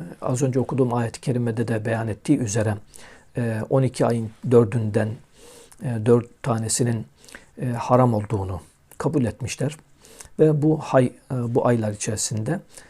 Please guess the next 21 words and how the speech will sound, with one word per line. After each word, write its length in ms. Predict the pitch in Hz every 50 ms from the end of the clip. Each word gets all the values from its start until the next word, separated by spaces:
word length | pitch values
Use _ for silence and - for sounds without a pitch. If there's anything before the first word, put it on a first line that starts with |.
| - - - - - 220
e, 40 | 135 120 120 127 131
herhangi 460 | 135 127 147 143 123 127 131 123 117 113
bir 60 | 110
savaş, 480 | - - 117 110 110 131 139 - -
herhangi 440 | - 143 139 139 123 123 113 127 113
bir 260 | 123 127 123 - -
zulüm, 420 | 131 - 143 123 110 110 123 139 - -
haksızlık 600 | 131 131 - - - 123 117 113 - - - 147
yapmamaya, 540 | 131 - - - 104 101 101 107 123 127
kan 240 | - - 127 123 117
dökmemeye 500 | 120 113 - - 104 101 98 110 143 214 - - -
çalışmışlar. 720 | - - 143 127 - - - 123 - - - 110 90 - - _ _ _ - - - - - - - - -
Yani 280 | - 135 120 120 117 127
bu 140 | 147 - 143
aylara 360 | 127 120 120 127 160 156 139
hürmet 300 | 143 135 123 104 - -
etmişler. 500 | 107 - - 113 - - - 98 - - _ - - - - - -
Zilkade, 640 | - 143 147 147 - - - 120 107 101 117 110
Zilhicce, 560 | 95 - 127 123 - - 139 - - - - 98
Muharrem 580 | 107 104 - - 131 117 117 139 190 180 147
ve 160 | 127 139 190